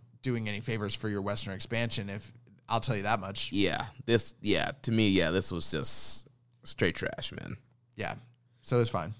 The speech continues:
Speaker 2: Uh, next question from Reddit user, Life is a Dragon.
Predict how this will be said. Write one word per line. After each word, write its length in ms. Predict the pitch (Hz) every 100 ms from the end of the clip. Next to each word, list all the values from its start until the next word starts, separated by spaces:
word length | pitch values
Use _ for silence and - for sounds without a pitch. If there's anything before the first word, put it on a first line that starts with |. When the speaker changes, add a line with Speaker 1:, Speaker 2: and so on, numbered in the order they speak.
| - _ - -
Speaker 2:
Uh, 280 | 98 90 82
next 280 | 113 - -
question 420 | 127 120 - 101
from 400 | - 101 92 92
Reddit 180 | 107 90
user, 440 | 104 101 98 90
Life 400 | 85 95 104 -
is 140 | - 98
a 160 | 95
Dragon. 840 | 82 85 95 104 98 85 73 52